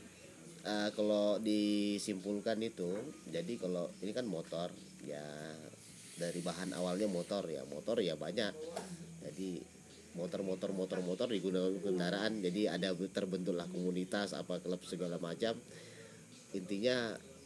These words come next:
<clears throat> setiap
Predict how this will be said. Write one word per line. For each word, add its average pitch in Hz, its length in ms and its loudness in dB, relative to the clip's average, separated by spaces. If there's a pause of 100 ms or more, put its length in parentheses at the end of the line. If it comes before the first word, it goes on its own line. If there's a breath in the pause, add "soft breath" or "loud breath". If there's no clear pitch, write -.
(500)
<clears throat> - 1300 -8
setiap 120 480 4